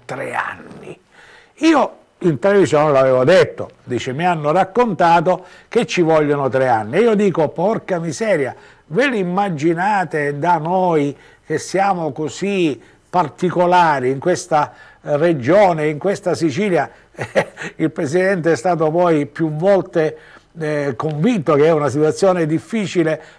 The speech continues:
per tutti, eh, lo ha detto, e allora dobbiamo aspettare tre anni per mettere su un,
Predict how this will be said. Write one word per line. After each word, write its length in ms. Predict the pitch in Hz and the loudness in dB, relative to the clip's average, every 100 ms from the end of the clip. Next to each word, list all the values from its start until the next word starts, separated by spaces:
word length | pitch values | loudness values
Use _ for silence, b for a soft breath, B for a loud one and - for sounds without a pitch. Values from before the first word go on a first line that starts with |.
| B | B
per 220 | 233 302 | -2 -2
tutti, 480 | - 359 349 - 180 | 0 0 0 -2 0
eh, 260 | 151 143 135 | 0 0 2
lo 120 | 151 | 2
ha 140 | 143 | 2
detto, 720 | 127 139 123 - - 302 - B B B | 0 0 0 -4 -2 -2 -4 B B B
e 120 | - 302 | -4 0
allora 600 | 370 392 349 240 220 - - | 4 4 4 4 0 -6 -10
dobbiamo 760 | 180 269 311 302 208 208 190 - | -4 -2 0 0 2 -2 -4 -8
aspettare 880 | 208 214 311 311 262 185 151 156 - _ | -6 -4 -4 -2 0 2 0 -4 -10 _
tre 240 | 269 311 | -2 0
anni 560 | 320 330 320 302 320 285 b b b _ | 2 0 -2 -6 -8 -10 b b b _
per 540 | - 302 240 196 185 180 | -2 0 0 0 -2 -2
mettere 580 | 196 294 - 233 226 220 | -2 -4 -2 -2 -2 -2
su 440 | - 202 160 147 - | 0 2 2 -2 -8
un, 600 | 233 226 175 156 139 | -6 -4 -4 -6 -6